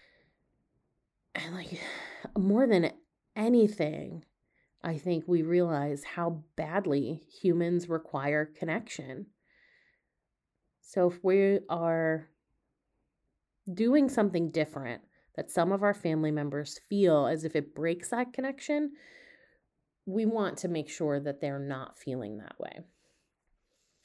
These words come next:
So how do we make that really easy? Well, as far as, like, meals go, I mean, everybody loves pizza, right?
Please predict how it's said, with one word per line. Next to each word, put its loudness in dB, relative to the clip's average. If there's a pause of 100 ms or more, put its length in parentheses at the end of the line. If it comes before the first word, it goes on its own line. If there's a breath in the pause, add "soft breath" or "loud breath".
(340 loud breath)
So 6
how 0
do 6
we 6
make 4
that 0
really -2
easy? -4 (460 soft breath)
Well, -18
as -14
far 2
as, -2
like, -12 (600)
meals 2
go, -6 (220)
I -12
mean, -8
everybody 2
loves 0
pizza, -4
right? -4